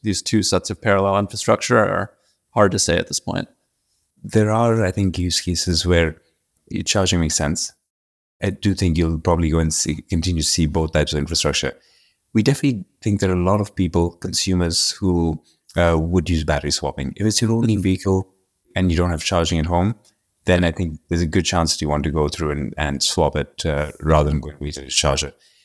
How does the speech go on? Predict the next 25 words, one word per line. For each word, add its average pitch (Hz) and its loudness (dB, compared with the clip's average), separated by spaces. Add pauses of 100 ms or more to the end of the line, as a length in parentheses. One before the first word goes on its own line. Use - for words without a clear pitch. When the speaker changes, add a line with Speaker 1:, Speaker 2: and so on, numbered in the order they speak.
(160)
Speaker 2:
But - 0
you 135 4
also 165 2
get 160 0
additional 101 0
benefits 92 0
which 92 0
help 90 -2 (200)
using, 90 2 (400)
uh, 80 -2
Ample's 98 2
version 80 2
of 76 -2
it 80 0
is, 82 -2 (240)
even 165 4
if 202 0
you 143 2
have 104 -2
a - -10
fixed - -2
battery, 98 0
the 78 -8
ability 104 2
to - -6